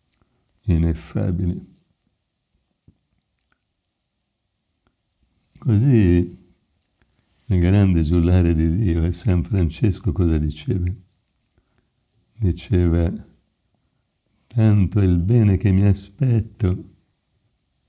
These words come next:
che ogni pena mi è diletto." Avendo già sperimentato attraverso la meditazione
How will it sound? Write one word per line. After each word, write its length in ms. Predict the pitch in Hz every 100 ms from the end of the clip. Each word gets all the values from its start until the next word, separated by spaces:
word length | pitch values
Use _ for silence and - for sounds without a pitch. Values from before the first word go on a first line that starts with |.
| _
che 180 | _ 104
ogni 260 | 95 90 85
pena 460 | - 101 95 80
mi 100 | 82
è 100 | 82
diletto." 720 | 76 80 82 82 - _ 131 214 - _ _ _ _ _ _ _ _ _ _ _ _ _ -
Avendo 420 | 85 104 104 85
già 200 | 85 98
sperimentato 1040 | - - 82 82 85 76 - 113 73 101
attraverso 560 | 76 87 82 92 - 90
la 80 | 78
meditazione 1040 | 80 76 78 98 82 - 98 85 73